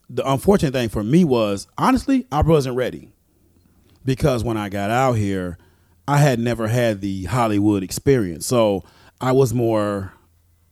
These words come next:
I was probably more focused on, I wanna do Hollywood shit than focusing on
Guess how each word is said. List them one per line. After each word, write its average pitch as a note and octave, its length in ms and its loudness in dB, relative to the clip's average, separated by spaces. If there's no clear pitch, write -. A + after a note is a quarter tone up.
I B2+ 40 0
was B2+ 80 4
probably A2+ 200 0
more G#2 160 -2
focused A2 420 -4
on, G2+ 380 -4
I A#2 100 -6
wanna A2+ 200 0
do G#2+ 100 2
Hollywood G2+ 560 -2
shit G2+ 420 -6
than A2 420 -2
focusing A2 560 -4
on F#2 540 -8